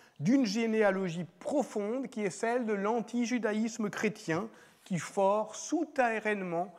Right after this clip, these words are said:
les imaginaires sociaux et qui, ça et là, trouve ses points de resur-, de, de, de résurgence À la fin du dix-huitième siècle, dans ses tableaux parisiens, Louis-Sébastien Mercier, justement, mentionne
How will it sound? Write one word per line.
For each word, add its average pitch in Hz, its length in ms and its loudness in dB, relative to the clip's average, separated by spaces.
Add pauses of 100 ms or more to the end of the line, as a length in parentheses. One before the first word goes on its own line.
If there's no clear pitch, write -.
(160)
les 214 300 0
imaginaires 185 680 -2
sociaux 175 540 -4 (280)
et 311 160 0
qui, 247 260 -2 (240)
ça 269 340 -2
et 247 80 -4
là, 185 260 -2 (380)
trouve 226 380 0 (140)
ses 220 180 -6
points 175 400 -6 (320)
de 156 100 0
resur-, 214 400 -2
de, 180 240 0
de, 170 240 -2
de 170 100 -2
résurgence 160 680 -4 (240)
À 160 100 2
la 175 120 6
fin 196 160 0
du 185 140 0
dix-huitième 196 460 -2
siècle, 180 340 -2
dans 156 140 -6
ses 160 240 -2 (220)
tableaux 147 320 2
parisiens, 175 540 0
Louis-Sébastien 143 640 -2
Mercier, 240 480 -2
justement, 220 520 -2 (240)
mentionne 214 580 2